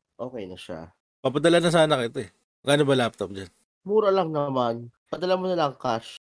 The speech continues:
Speaker 2: Hindi, pag nasira na ulit.
Speaker 1: Sirain ko na mamaya, pre.
Speaker 2: Walang problema.
Speaker 1: Ikaw, kamusta ang ano nyo? Holy Week?
Speaker 2: Holy Week dito,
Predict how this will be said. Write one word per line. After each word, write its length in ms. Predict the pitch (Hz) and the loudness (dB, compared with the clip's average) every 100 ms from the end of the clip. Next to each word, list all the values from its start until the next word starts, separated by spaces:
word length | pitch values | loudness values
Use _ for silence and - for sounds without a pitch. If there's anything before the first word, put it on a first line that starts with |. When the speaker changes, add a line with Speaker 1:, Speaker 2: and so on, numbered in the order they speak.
| - | -2
Speaker 2:
Hindi, 100 | 147 | 2
pag 140 | 156 | 4
nasira 380 | 156 147 143 127 | 2 4 4 4
na 180 | 117 104 | 0 -6
ulit. 160 | 92 - _ _ - | -10 -14 _ _ -8
Speaker 1:
Sirain 340 | 180 196 190 | 0 2 2
ko 140 | 185 | 2
na 100 | 214 | 0
mamaya, 460 | 202 202 202 214 185 | 0 0 0 -2 -2
pre. 320 | - 175 - _ - | -4 -6 -6 _ -18
Speaker 2:
Walang 220 | - 104 | -12 -8
problema. 480 | 107 104 98 85 98 - _ | -6 -4 -6 -8 -14 -20 _
Speaker 1:
Ikaw, 240 | - 202 208 | 0 2 4
kamusta 320 | 202 208 220 | 0 -2 -2
ang 100 | 214 | 0
ano 140 | 214 | 0
nyo? 320 | 208 180 143 139 _ _ | 0 0 0 -2 _ _
Holy 240 | 156 165 | -2 0
Week? 160 | 190 - _ _ _ | 0 -4 _ _ _
Speaker 2:
Holy 340 | 139 156 165 | 2 4 4
Week 80 | 170 | 0
dito, 300 | 143 160 180 | -6 -2 0